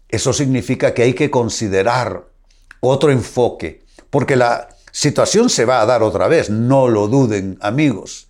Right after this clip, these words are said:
porque vamos de capítulo en capítulo, vamos de experiencia en experiencia,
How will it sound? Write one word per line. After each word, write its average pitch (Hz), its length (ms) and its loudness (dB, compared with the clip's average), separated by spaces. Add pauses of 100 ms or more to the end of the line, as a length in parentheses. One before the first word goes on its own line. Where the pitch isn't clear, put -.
(640)
porque 147 340 0
vamos 151 580 0
de 127 140 0
capítulo 147 540 2
en 139 100 0
capítulo, 139 920 0 (1080)
vamos 135 380 2
de 117 80 0
experiencia 123 640 0
en 135 80 0
experiencia, 123 960 -2